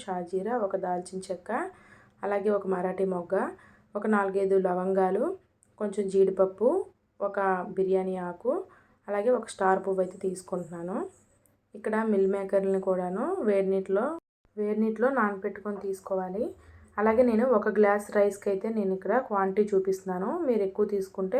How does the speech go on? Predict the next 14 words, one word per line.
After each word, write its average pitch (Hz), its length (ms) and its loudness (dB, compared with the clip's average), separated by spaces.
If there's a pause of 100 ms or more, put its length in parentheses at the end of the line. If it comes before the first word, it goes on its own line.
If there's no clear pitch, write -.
(140)
క్వాంటిటీ 196 380 2
కూడా 233 160 2
ఎక్కువ 196 260 -4
తీసుకోండి. 185 540 -4 (720)
ఇప్పుడు 220 200 2 (140)
కళాయి 214 320 4
వేడయ్యాక 202 480 -2 (340)
ఒక 226 100 -2 (100)
మూడు 202 140 -6 (100)
టేబుల్ 196 260 -2
స్పూన్ల 202 280 -6
వరకు 196 260 -4
ఆయిల్ 190 200 2
యాడ్ 190 160 -2